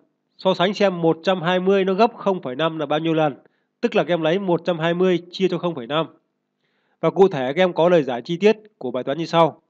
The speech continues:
Có một trăm hai mươi lít dầu, động cơ đó chạy được số giờ là lấy một trăm hai mươi chia không phẩy năm bằng hai trăm bốn mươi, tức là hai trăm bốn mươi giờ.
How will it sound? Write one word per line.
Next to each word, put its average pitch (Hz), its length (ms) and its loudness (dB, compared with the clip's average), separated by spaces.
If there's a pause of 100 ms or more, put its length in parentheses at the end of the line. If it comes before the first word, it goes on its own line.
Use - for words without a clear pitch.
(1160)
Có 160 200 8
một 202 240 4
trăm 196 160 4
hai 180 200 2
mươi 190 100 2
lít 202 180 2
dầu, 160 460 4
động 170 260 -2
cơ 190 160 2
đó 170 220 6
chạy 190 220 0
được 165 200 0
số 175 160 -2
giờ 160 160 4
là 151 280 0 (640)
lấy 156 180 -2
một 185 200 2
trăm 190 120 2
hai 175 120 2
mươi 190 320 2
chia 202 200 0
không 180 160 -2
phẩy 135 120 -6
năm 160 200 2 (1600)
bằng 131 220 -4
hai 156 240 -4
trăm 156 160 -2
bốn 165 180 -2
mươi, 180 240 2 (280)
tức 196 140 -2
là 139 140 -2
hai 135 180 -6
trăm 147 160 -4
bốn 147 120 -4
mươi 156 120 -2
giờ. 139 200 0